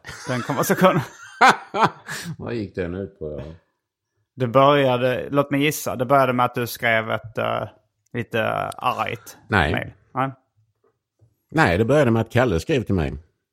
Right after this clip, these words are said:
Speaker 1: Mm. Vad skrev han då?
Speaker 2: Han skrev att jag hör att du är lite små, eh, småsur över att, eh, ja.
Speaker 1: Mm.
Speaker 2: Och då bekräftar jag det, att ja, det är jag.
Speaker 1: Mm. <laughs> Och då skrev han, okej.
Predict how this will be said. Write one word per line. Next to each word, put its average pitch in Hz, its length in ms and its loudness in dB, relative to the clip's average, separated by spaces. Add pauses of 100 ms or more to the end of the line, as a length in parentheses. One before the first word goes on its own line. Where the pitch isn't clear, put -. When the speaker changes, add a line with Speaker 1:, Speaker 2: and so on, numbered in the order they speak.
(120)
Speaker 1:
Mm. 135 380 2 (800)
Vad 131 140 -2
skrev 123 220 0
han 135 200 0
då? - 140 -10 (140)
Speaker 2:
Han 107 260 2
skrev 117 220 2
att 107 100 4
jag 131 120 4
hör 135 260 4
att 113 80 2
du 123 160 4
är 107 40 2
lite 98 240 0
små, 131 340 0
eh, - 1120 -8
småsur 101 720 2 (320)
över 92 380 2
att, - 140 -6
eh, 98 80 -2 (160)
ja. 76 220 -2 (380)
Speaker 1:
Mm. 127 340 2
Speaker 2:
Och - 260 -8
då 101 320 4
bekräftar 101 500 -2
jag 95 160 -2
det, 92 380 -2
att 85 200 -6
ja, 92 100 -4
det 110 140 -2
är 120 40 -2
jag. 78 200 -6 (720)
Speaker 1:
Mm. 156 260 2
<laughs> - 60 -20 (2000)
Och 127 120 -6
då 127 100 0
skrev 135 260 0
han, 117 320 4
okej. 165 380 0